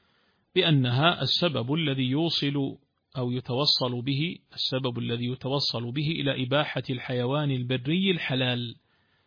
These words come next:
الحلال يعني المأكول، السبب الذي يتوصل به إلى إباحته، إباحة هذا الحيوان البري، وهو ثلاثة أمور: الذبح والنحر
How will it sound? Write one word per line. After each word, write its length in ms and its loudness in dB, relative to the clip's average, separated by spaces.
الحلال 400 0
يعني 200 0
المأكول، 640 2
السبب 460 4
الذي 580 4
يتوصل 840 4
به 320 0
إلى 340 2
إباحته، 760 0
إباحة 360 -2
هذا 160 4
الحيوان 460 0
البري، 460 -2
وهو 180 4
ثلاثة 480 4
أمور: 300 4
الذبح 720 2
والنحر 1200 4